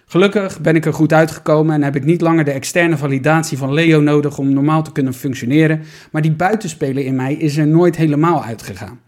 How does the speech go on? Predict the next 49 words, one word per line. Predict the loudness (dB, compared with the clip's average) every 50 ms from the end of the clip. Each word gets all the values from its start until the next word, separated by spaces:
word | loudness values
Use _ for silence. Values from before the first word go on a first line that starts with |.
| _ _ _ _ _ _ _ _ _
Dat | -4 -2
maakt | 0 0 0 0 -2
ook | -4 -4
dat | -4 -6
ik | -4 -4
er | -6
zwak | -6 -4 -4 -4 -4 -6
voor | -10 -14 -12 -12
ze | -12
heb. | -12 -14 -14 _ _ _ _ _ _ _ _
Het | -10 -6
zijn | -4 -2 -2 0
vaak | 0 0 -2 -2
de | -4 -4
creatieve | -2 0 2 2 0 0 -4 -6 -6
geesten | -2 0 2 2 2 2 0 -2 -2
waarvoor | -2 -2 0 2 2 2
je | 4
naar | 2 2 0
het | -2 -4
stadion | -6 -4 -4 -2 -2 -2 -4 -6 -8 -10
komt. | -12 -12 -14 -14 -16 _ _ _ _ _ _ _
Ik | _ -10
heb | -8 -4
heel | -2 0 2 2
wat | 2 0 -2 -4
voorbij | -4 0 2 4 4 4
zien | 2 0 -2 -2
komen | -2 -2 0 -2 -2
door | -2 -4 -4
de | -4
jaren | -4 -4 -4 -4 -6
heen. | -8 -10 -12 -16 _ _ _ _ _ _ _ _ _ _
Van | _ -12 -12 -8
Vossen, | -4 0 0 0 0 -2 -6 -6
Van | -6 -8 -8 -6
Persie | -4 -2 -2 -2 -4 -4 -4
en | -4
de | -4 -4
gebroeders | -6 -6 -4 -2 -2 -2 -2 -4 -6
Kalou, | -6 -6 -4 -2 -2 -4 -4 -6 -10 -20 -20 -20 _
de | -16 -16 -12 -4
een | 0 0 2 2 0
temperamentvol | 0 0 0 0 0 0 0 2 2 2 0 0 0 0 0
en | 2 0
de | -2 -2
ander | 0 0 0 0 0 2
ogenschijnlijk | 2 2 2 2 -4 -6 -2 0 0 2 2 0 -2
stoïcijns. | -4 -6 -4 -4 -4 -4 -4 -4 -4 -4 -4 -4 -8 -12 -16